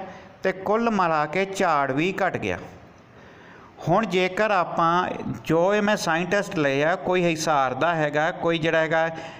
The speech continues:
ਇਹ ਬਾਹਰਲੇ ਦੇਸ਼ ਦਾ ਹੈਗਾ, ਕੋਈ ਇੰਟਰਨੈਸ਼ਨਲ ਰਾਈਸ ਰਿਸਰਚ ਇੰਸਟੀਚਿਊਟ ਦੇ ਸਾਇੰਟਿਸਟ ਹੈ, ਉਹਨਾਂ ਸਾਰਿਆਂ ਦਾ ਇਹ ਕਹਿਣਾ ਹੈਗਾ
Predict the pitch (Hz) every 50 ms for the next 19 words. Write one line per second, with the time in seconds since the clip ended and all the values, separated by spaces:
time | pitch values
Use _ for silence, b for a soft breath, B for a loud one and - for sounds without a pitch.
0 | B B - - 143 139 - - 147 160 185 220 226 214 208 202 170 165 151 151
1 | 156 151 151 151 139 143 143 143 156 165 185 180 - 175 175 180 190 185 - -
2 | - 151 151 160 160 190 185 185 180 160 185 190 170 156 151 156 175 190 - 202
3 | 170 - - 175 202 202 - 202 185 165 170 190 175 175 170 160 160 156 165 156
4 | 156 156 147 143 139 139 135 127 123 - - 147 156 180 175 B B B B B
5 | B B B B - - 139 156 190 214 214 240 240 233 226 - 170 156 165 185
6 | 214 226 233 226 214 220 214 214 - 180 180 190 196 180 165 156 143 143 147 151
7 | 160